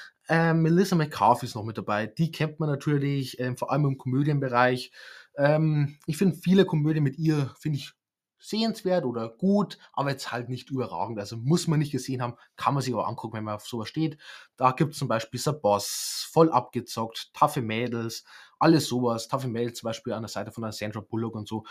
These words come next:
Das sind alles so Filme, kann man sich angucken, tut niemand weh, ähm, ist ganz lustig, mal für einmal gucken, mehr aber eigentlich auch nicht. Einen richtig guten Film mit ihr gibt's aber auch, und zwar Sankt Vincent.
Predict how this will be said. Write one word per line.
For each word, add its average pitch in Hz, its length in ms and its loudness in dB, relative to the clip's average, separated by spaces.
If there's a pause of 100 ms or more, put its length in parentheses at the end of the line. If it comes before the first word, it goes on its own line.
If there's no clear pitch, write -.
(200)
Das - 80 -10
sind 190 100 2
alles 170 200 8
so 151 80 2
Filme, 143 380 4 (180)
kann 165 220 4
man 180 100 10
sich 135 160 2
angucken, 131 400 2
tut 160 200 0
niemand 117 340 0
weh, 113 340 2
ähm, 113 480 -4 (160)
ist - 180 0
ganz 127 220 0
lustig, 131 320 -4
mal 117 100 0
für 120 120 -2
einmal 113 220 -2
gucken, 110 420 -8
mehr 110 200 -2
aber 104 100 2
eigentlich 101 220 -6
auch 104 100 -6
nicht. 165 340 0 (420)
Einen 131 140 -2
richtig 147 360 -2
guten 254 320 4
Film 233 160 2
mit 202 140 0
ihr 185 100 4
gibt's - 240 -4
aber 110 140 -2
auch, 190 180 4
und 143 80 -4
zwar 113 160 -4
Sankt 110 300 -6
Vincent. 190 720 0